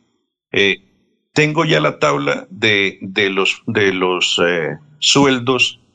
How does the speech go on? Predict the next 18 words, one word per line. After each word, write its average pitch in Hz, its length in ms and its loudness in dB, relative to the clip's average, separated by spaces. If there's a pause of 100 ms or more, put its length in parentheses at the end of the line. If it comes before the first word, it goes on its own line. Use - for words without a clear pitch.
(140)
de 98 140 0
las 92 140 2
bonificaciones, 98 920 0 (280)
pero 95 220 2
la 98 120 2
persona 131 360 0
que 127 80 0
me 113 100 0
lo 107 80 0
entregó 95 380 0
me 123 100 2
dijo: 127 240 2
"Eliezer, 135 400 0
es 95 140 -2
un 139 120 -4
poco 143 300 0
complicado 117 580 0
leerlo, 113 540 -2